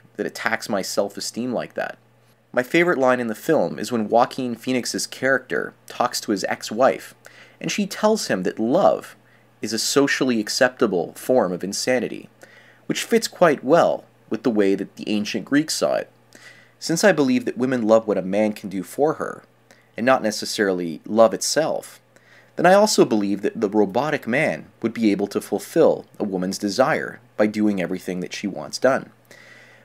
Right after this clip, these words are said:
But if that robotic lover was unable to go out and get a real job and become a provider, then she would still be lacking the satisfaction of having a male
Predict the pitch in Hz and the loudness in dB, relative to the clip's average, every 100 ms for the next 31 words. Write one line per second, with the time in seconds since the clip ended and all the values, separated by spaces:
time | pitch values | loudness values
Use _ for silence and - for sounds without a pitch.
0 | - 208 - 226 170 131 110 123 123 113 | -4 -2 4 4 6 4 6 4 2 2
1 | 127 90 82 98 - 143 151 135 139 98 | 4 2 0 -4 -2 -2 0 0 0 -2
2 | - 101 117 117 92 - 98 113 113 95 | -2 2 6 6 4 0 -4 0 0 0
3 | 139 175 101 69 55 - - 107 110 139 | 2 2 2 0 0 -8 -8 -6 -4 -2
4 | 123 - 104 113 156 110 - - _ - | -2 -2 0 0 0 -2 -6 -10 _ -20
5 | - _ _ 147 160 196 180 - - 175 | -20 _ _ 0 2 0 0 2 6 6
6 | 156 117 117 143 135 113 - 113 101 - | 6 4 4 2 -2 -4 0 2 2 2
7 | - 123 - - - - - - - 117 | 4 4 2 -6 -8 -12 -12 -6 0 2
8 | 110 101 104 131 98 - | 2 0 0 4 4 2